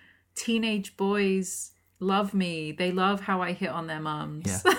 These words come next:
Speaker 1: <laughs> Like,
Speaker 2: There's some great moments from, from Joe Josh, you know, Josh
Speaker 1: Yeah.
Speaker 2: Joe. Um, but I, you know, this bit, he's like, you know, "Come on, just, just let love grow." We get that
Speaker 1: Mm-hmm.
Speaker 2: song, Let Love Grow, and they're all very, very happy.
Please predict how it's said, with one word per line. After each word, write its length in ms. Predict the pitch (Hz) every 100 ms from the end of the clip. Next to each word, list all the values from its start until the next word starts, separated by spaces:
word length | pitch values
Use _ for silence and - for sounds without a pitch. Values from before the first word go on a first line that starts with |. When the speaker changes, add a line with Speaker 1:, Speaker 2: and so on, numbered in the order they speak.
| 226
Speaker 1:
<laughs> 200 | 269 -
Like, 300 | 226 - - _ _ _ _ _ _ - -
Speaker 2:
There's 300 | 247 247 233
some 180 | 247 269
great 380 | 190 165 185 196
moments 440 | 160 170 151 127
from, 340 | - 123 113 101
from 340 | - 107 98 95 - - -
Joe 220 | - 107
Josh, 500 | 98 98 92 - - -
you 140 | 104
know, 240 | 104 113
Josh 220 | 107 98 101
Speaker 1:
Yeah. 160 | 101
Speaker 2:
Joe. 260 | 98 104 107 - _ - - - - -
Um, 340 | 131 127 127
but 100 | 117
I, 140 | 127 151
you 400 | 143 - 131 113
know, 100 | 107
this 200 | 120 -
bit, 140 | 98
he's 160 | 101 113
like, 200 | 104 -
you 160 | - 113
know, 180 | 80 64 -
"Come 180 | - 139
on, 80 | 110
just, 380 | 139 143 - -
just 200 | 143 123
let 300 | 117 135 143
love 240 | 127 107
grow." 380 | 113 101 110 139 -
We 100 | 107
get 160 | 107 98
that 140 | 104
Speaker 1:
Mm-hmm. 20 |
Speaker 2:
song, 260 | 95 110 110
Let 140 | 101
Love 180 | 92 98
Grow, 320 | - 120 120 110
and 220 | 101 101
they're 160 | 98
all 120 | 101 98
very, 220 | 90 92
very 300 | 92 73 - -
happy. 800 | 120 - - 117 117 117 113